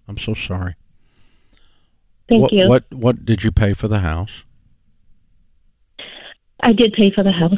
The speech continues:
Speaker 1: I said, what did you, what
Speaker 2: Um,
Speaker 1: did you pay for it?
Speaker 2: Um,
Speaker 1: How much?
Speaker 2: well, it was, like, seven hundred sixty-five thousand.
Speaker 1: Okay, and what did you, did you get a mortgage or you used life insurance, or wha-, how did you pay for it?
Speaker 2: So he had no life insurance.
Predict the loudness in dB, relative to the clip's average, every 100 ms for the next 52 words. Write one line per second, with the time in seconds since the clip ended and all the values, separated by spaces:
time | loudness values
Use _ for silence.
0 | -2 0 -2 0 0 4 4 4 4 4
1 | 2 -2 -4 -4 -6 -12 -14 _ _ _
2 | _ _ _ _ _ _ _ _ _ _
3 | _ 2 4 4 4 2 -4 _ 2 4
4 | 4 4 2 2 2 0 -2 _ _ _
5 | _ _ -20 -20 _ -20 -4 2 2 2
6 | 2 4 2 0 -4 0 -2 0 0 -2
7 | -4 -4 0 0 0 -4 -6 -4 -2 0
8 | 0 -2 -2 -2 -2 -2 -2 -4 -8 _
9 | -4 -2 0 0 0 2 2 2 0 0
10 | -2 -2 0 0 2 0 0 0 0 -2
11 | -4 -4 -2 -2 -2 -2 0 -2 -6 -14
12 | -20 _ -18 -16 -16 -18 -20 _ _ _
13 | -8 0 2 4 4 4 4 4 2 2
14 | 0 2 2 2 0